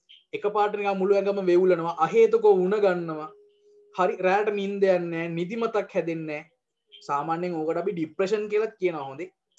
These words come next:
ඩිප්‍රෙෂන් ස්ට්‍රෙස් එක වැඩි වුණාම එන්නේ. දැන් මට ඩිප්‍රෙෂන් තියෙනවා කියලා මම දන්නවා.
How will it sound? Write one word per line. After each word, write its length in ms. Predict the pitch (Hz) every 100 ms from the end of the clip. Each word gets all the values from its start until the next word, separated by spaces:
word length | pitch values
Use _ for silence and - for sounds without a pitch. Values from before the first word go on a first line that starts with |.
| _ _ _ _ 131
ඩිප්‍රෙෂන් 440 | 147 175 202 214 190
ස්ට්‍රෙස් 340 | - 180 -
එක 100 | 214
වැඩි 200 | 226 220
වුණාම 280 | 226 226 226
එන්නේ. 260 | 220 214 185
දැන් 160 | 160
මට 240 | 147 175 214
ඩිප්‍රෙෂන් 420 | 190 214 226 247
තියෙනවා 300 | 226 208 214
කියලා 200 | 240 254
මම 80 | 196
දන්නවා. 320 | 147 110 -